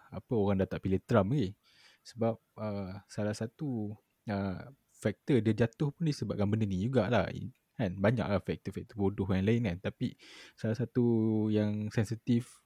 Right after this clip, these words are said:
uh, pasal benda ni lah, ra-, ra-, racism semua kan. Yang menjadikan dia tak lagi dipilih sebagai U S president.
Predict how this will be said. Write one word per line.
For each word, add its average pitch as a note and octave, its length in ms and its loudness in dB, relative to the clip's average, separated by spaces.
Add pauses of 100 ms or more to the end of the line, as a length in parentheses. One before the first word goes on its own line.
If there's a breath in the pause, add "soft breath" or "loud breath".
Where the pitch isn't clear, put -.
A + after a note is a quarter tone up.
uh, G2+ 160 -6
pasal A2 240 -2
benda A#2 80 0
ni A2 160 2
lah, G2+ 160 2
ra-, G2+ 160 -2
ra-, G2 240 -4
racism G2 560 0
semua A#2+ 320 0
kan. F#2 160 -8 (480 loud breath)
Yang G2+ 240 0
menjadikan G2 640 2
dia G2 560 4 (400)
tak - 160 2
lagi G#2 240 2
dipilih G#2 240 -2
sebagai G2 360 -2
U F#2+ 40 -2
S G2 160 -6
president. A2+ 480 -6